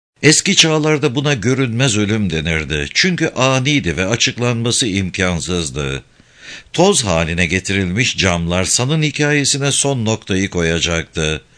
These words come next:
Yaru camları ipek keseye doldurup ağzını düğümledi. Ardından altın püskülleri olan kırmızı lamba dışındaki bütün lambaları söndürdü.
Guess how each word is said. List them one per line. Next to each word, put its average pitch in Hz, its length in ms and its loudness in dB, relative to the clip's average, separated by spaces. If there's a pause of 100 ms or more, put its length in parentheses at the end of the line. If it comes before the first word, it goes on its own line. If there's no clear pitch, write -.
(380)
Yaru 113 720 2
camları 143 440 2
ipek 156 400 0
keseye 139 500 0
doldurup 123 440 -2
ağzını 104 560 0
düğümledi. 82 720 -2 (400)
Ardından 156 600 4
altın 147 480 2
püskülleri 127 640 0
olan 87 340 0
kırmızı 123 540 -2
lamba 120 360 0
dışındaki 87 560 0
bütün 127 360 0
lambaları 104 560 0
söndürdü. 78 840 -4